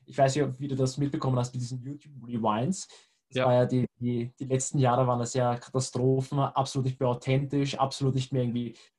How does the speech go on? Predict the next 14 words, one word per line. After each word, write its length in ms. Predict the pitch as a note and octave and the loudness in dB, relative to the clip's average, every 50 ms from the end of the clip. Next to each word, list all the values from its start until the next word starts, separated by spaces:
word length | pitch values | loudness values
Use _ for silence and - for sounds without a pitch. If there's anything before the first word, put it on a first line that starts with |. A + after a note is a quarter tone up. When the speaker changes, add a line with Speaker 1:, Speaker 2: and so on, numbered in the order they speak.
| _ _ - | _ _ -2
Speaker 1:
äh, 140 | B2 A#2 A2+ | 0 0 2
was 160 | A2+ C3 B2+ - | 2 2 2 0
die 80 | - | 0
Community 440 | B2+ - C3+ C#3 C#3+ D#3+ D3 - D#3+ | 0 2 4 4 4 4 2 2 0
mo-, 340 | D3+ C#3+ C#3 C#3 C3+ - - - | 0 2 2 2 0 -2 -2 0
äh, 260 | C3 B2+ B2+ B2 B2 | 2 2 4 4 4
mochte 420 | B2+ B2+ C3 C3 - - - C3+ | 4 4 2 2 0 -2 -2 -2
oder 100 | B2 A#2+ | -2 -2
gemocht 420 | G#2+ - A#2 A#2 A#2+ B2 - - - | -2 -2 -2 -2 -4 -6 -6 -6 -4
hatte. 400 | A#2+ A2+ - - B2 A#2+ B2 B2+ - - - - _ _ _ _ _ | -4 -4 -4 -4 -4 -4 -4 -6 -12 -20 -20 -20 _ _ _ _ _
Und 640 | - A#2+ A#2+ A#2 A#2 A2+ A2+ A#2 A2+ - - - _ _ _ _ _ _ - | -6 -4 -2 0 0 0 0 -2 -2 -4 -8 -18 _ _ _ _ _ _ -20
ich 200 | F3+ - - - | -20 -18 -10 -6
persönlich 400 | F3 F3 - C#3+ C3+ C#3+ C#3+ - | -6 -4 -2 -2 -2 -2 -2 -4
finde 260 | - C3 B2 B2 | -4 -4 -4 -6